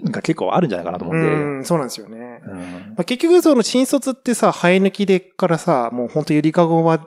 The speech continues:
Speaker 2: から墓場までじゃないけどさ、まあ、ただ現代的にちょっとその、その考え方ありえないと思うんですけど、結構そのスタンスで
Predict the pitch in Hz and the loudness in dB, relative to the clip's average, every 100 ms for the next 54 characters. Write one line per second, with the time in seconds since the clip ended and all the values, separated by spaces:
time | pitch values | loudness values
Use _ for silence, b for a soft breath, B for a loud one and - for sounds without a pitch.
0 | - - 147 143 139 160 156 151 143 117 | -12 -4 -2 -2 0 0 2 0 -2 -2
1 | 113 117 110 123 104 120 110 - B B | -8 -8 -10 -14 -12 -10 -12 -12 B B
2 | B B - 123 - 185 143 156 170 240 | B B -12 -4 2 2 0 0 2 2
3 | 254 240 240 147 120 - 139 190 226 220 | 2 0 2 0 0 -2 -2 0 2 2
4 | 131 156 180 160 139 127 151 - 120 131 | 2 4 2 2 0 0 -2 -4 -2 0
5 | 127 120 - 339 - - 202 277 - 277 | 2 0 -2 0 0 2 2 2 2 0
6 | 269 262 240 220 220 | 0 -2 2 2 2